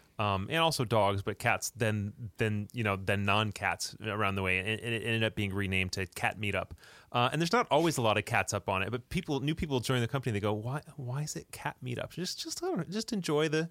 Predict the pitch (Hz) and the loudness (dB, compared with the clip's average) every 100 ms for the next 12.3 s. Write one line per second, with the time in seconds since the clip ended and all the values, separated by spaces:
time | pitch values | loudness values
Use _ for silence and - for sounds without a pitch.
0 | - - - - - 170 202 190 151 139 | -6 -20 -20 -10 -4 2 4 4 4 4
1 | 151 147 131 135 147 - 131 - 139 147 | 4 2 2 2 2 4 4 4 0 0
2 | 123 120 123 127 139 151 - 135 117 123 | 2 4 4 4 2 2 2 0 0 0
3 | 117 107 113 104 98 107 98 113 - 101 | 0 0 0 0 2 2 2 0 -2 -2
4 | 92 92 - - 104 - 151 127 - 110 | 0 0 -4 -4 -2 -2 0 -2 0 2
5 | 101 107 101 - 101 98 - 104 127 120 | 2 2 0 -2 -2 -2 -2 0 0 2
6 | 113 110 110 - - - - 110 - 135 | 4 4 2 -2 -14 -16 -2 -2 2 2
7 | 127 117 117 113 110 - 107 104 - 113 | 2 2 2 4 2 2 2 2 2 0
8 | 101 104 - 107 104 117 101 104 120 104 | 2 2 2 -2 0 2 2 2 2 4
9 | 104 101 101 110 117 117 104 113 110 104 | 6 4 4 2 0 2 0 2 0 0
10 | - 110 104 110 107 107 104 101 98 113 | 0 -2 0 2 2 0 2 2 2 0
11 | 135 143 160 165 165 - 175 165 160 160 | 0 -2 0 0 0 -2 -2 0 0 0
12 | 151 151 | 0 0